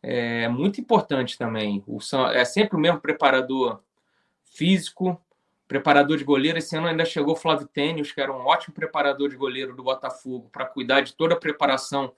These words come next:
de goleiro do Fluminense, que é um, é um, é um excelente profissional também, que é lá, é, fixo na comissão técnica do Fluminense, parte de fisioterapia, tudo. O Fluminense não sofre quando sai um treinador, ah, vai todo mundo embora, aí vem outro treinador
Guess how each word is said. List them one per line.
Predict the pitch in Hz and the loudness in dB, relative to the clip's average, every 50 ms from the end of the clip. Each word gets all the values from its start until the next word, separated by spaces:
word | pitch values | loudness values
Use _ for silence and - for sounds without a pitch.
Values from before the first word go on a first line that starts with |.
| _ _ _ _ _ _ _ - | _ _ _ _ _ _ _ -8
de | 120 127 160 | -2 0 2
goleiro | 160 160 156 139 143 147 147 139 | 4 6 6 8 8 6 6 4
do | 143 | 0
Fluminense, | 139 - 143 131 127 123 135 143 147 143 - | -6 -8 -8 -6 -6 -4 -2 -2 -2 -4 -4
que | 147 | -2
é | |
um, | 143 143 131 120 123 120 | 0 0 0 0 -4 -4
é | 123 127 | -4 -4
um, | 127 - | -4 -4
é | - 123 | -4 -2
um | 131 139 | 0 0
excelente | 143 143 - 147 131 143 160 - - | 0 0 0 0 0 0 0 -2 -6
profissional | - 151 147 - - - 127 123 123 127 135 | -6 -6 -6 -4 -4 -4 -2 -2 0 -2 -2
também, | - - 120 120 123 131 - - _ _ _ | -2 -4 -6 -4 -4 -4 -4 -6 _ _ _
que | - 143 | 0 2
é | 131 | 4
lá, | 127 123 131 135 131 - _ _ _ _ _ _ _ _ _ | 4 6 6 4 2 0 _ _ _ _ _ _ _ _ _
é, | - 120 120 | -4 -4 -2
fixo | 120 - - - 170 196 202 196 - - 143 | -4 -4 -4 0 0 0 0 0 -4 -6 -4
na | 135 131 | -4 -4
comissão | - 143 135 131 - - 127 123 | -4 -4 -6 -6 -4 -6 -6 -6
técnica | - - 123 120 - 123 107 - 120 113 110 101 101 _ _ _ _ _ _ _ _ _ _ _ | -2 -2 -2 -2 -2 -6 -10 -6 -6 -4 -4 -4 -6 _ _ _ _ _ _ _ _ _ _ _
do | - 123 | -8 -6
Fluminense, | - - 139 131 127 123 139 165 175 160 147 - - - | -6 -2 -2 0 2 4 4 6 4 4 2 0 0 4
parte | 170 156 156 - 160 | 4 6 6 4 0
de | 143 139 | -2 -2
fisioterapia, | - 160 147 151 147 147 - 139 135 131 - - - 160 160 147 - | -2 -2 2 2 2 4 4 2 2 2 2 0 -2 2 4 4 2
tudo. | - - 160 180 190 170 - - _ - _ _ _ _ _ | 2 -2 -2 0 0 -2 -4 -8 _ -20 _ _ _ _ _
O | - | -4
Fluminense | 156 160 175 170 - 175 | 0 0 0 0 2 2
não | 180 214 233 | 4 4 4
sofre | - - - 185 175 165 160 - - | 4 4 4 6 6 6 6 4 -4
quando | - 180 170 151 | -4 -4 -4 -4
sai | - - 175 175 175 | -2 0 2 2 2
um | |
treinador, | 175 - 160 160 156 143 135 - 147 190 208 185 147 123 110 113 | 0 -4 -6 -4 -2 -2 -4 -2 -2 0 0 0 0 0 -2 0
ah, | 143 180 190 175 | 2 2 2 4
vai | - 175 170 | 2 0 -2
todo | - - 208 214 214 | -2 -2 -4 -2 -2
mundo | 208 202 208 196 | -2 -4 -4 -4
embora, | 185 151 160 156 143 127 120 110 107 104 110 | -6 -4 -4 -4 -4 -4 -6 -6 -10 -14 -12
aí | 117 127 139 | -10 -10 -8
vem | 143 160 170 165 | -8 -8 -10 -8
outro | 165 185 180 - | -8 -8 -10 -10
treinador | 165 165 170 165 151 135 139 165 190 202 202 202 202 | -10 -10 -8 -6 -8 -8 -8 -8 -6 -6 -6 -6 -8